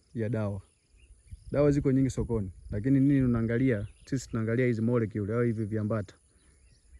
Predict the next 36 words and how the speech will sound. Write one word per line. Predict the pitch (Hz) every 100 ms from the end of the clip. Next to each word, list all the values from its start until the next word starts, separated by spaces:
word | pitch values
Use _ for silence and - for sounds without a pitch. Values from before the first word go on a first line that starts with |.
| _
ambavyo | 110 117 117 113 110 110 107 123 - _ _ _ _ _ _ _ _ _ _ _
vinawekwa | 113 110 131 139
kwenye | 123 117
s-, | 117 -
kwenye | 120 117
dawa | 135 127 107
na | 107
kutengeneza | 107 113 120 135 127
hiyo | 131
sumu | 123 - 131 107 127 _ -
ambayo | 110 113
itaweza | 120 117
kucontrol | 110 - 113 104 120
wadudu | 113 110
moja | 107 104 101
kwa | 101
moja. | 101 98 - - - - - - -
Kama | - 135
unavyoona, | 139 120 139 131
shamba | 143 143
la | 135
mkulima | 120 131 143
ni | 110
kubwa. | - 131 117 113 - - _ _ _ _ _ - - - -
Ni, | 110 113 110 113 113 110 101 -
eneo | 110 123 120
ni |
kubwa | 107 131 123 -
sana. | 120 110 - - - - - - - - _ _ _ _ 110
Eneo | 120 117
ni |
kubwa, | 104 123 117 101
kote | - 120 120
huko | 113
kuna | 107 104
mahindi. | 104 107 104 98